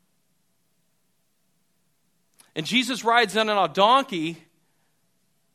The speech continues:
because he's not riding on a horse.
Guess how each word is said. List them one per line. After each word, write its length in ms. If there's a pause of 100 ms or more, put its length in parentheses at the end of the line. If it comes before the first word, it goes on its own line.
(1500)
because 240
he's 160
not 260
riding 240
on 100
a 60
horse. 540